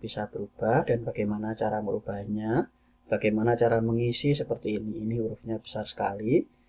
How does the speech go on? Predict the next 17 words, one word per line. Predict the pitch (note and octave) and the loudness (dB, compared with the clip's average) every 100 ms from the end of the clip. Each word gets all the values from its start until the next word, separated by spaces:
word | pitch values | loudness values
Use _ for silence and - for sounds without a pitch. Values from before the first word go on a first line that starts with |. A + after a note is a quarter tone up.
| _ _ _ A2 | _ _ _ -2
ini | A2 A2+ A2+ A2+ - | 0 2 2 0 -4
sedang | A2+ G#2+ G2+ G#2+ F#3 - - _ _ _ _ _ _ - | -6 -2 2 2 0 -2 -14 _ _ _ _ _ _ -6
atau | G#2+ G#2 | -4 -2
kecil | A2 - A2+ D#3 | -4 4 6 8
yang | A2+ | 6
bisa | A2 - A2 | 4 -6 -4
kita | G#2+ G2+ | -2 -2
lihat, | G2+ A2+ C#3 - A2+ | 0 4 4 2 -4
ini | A2+ | -2
lebih | A#2 - - | -2 -4 -6
kecil | G#2+ G#2 | -4 -2
lagi. | G2+ G2+ A2+ G2 - - | -2 -4 -10 -10 -12 -8
Jadi, | A2 | -2
bagaimana | B2+ A2+ G#2 G#2+ A2+ | 0 0 0 0 0
mengatur | B2 A2 A2 G#2+ - _ _ - | 0 -2 -2 -4 -4 _ _ -6
tampilan | G#2 G#2 G#2+ A2+ C3+ - _ _ _ _ _ _ _ - - | -4 -2 2 4 2 -4 _ _ _ _ _ _ _ -20 0
font, | G#2 G#2+ E3+ | 4 6 4